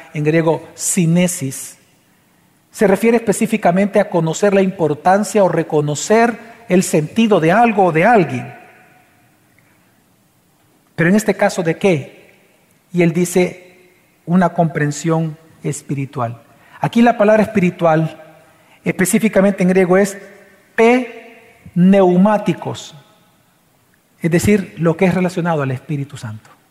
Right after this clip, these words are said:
Entonces, lo que está enseñando Pablo es algo bien, bien, bien interesante.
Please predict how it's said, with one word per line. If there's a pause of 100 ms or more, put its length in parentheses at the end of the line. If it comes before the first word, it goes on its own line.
(1600)
Entonces,
lo
que
está
enseñando
Pablo
es
algo
bien, (200)
bien, (160)
bien
interesante.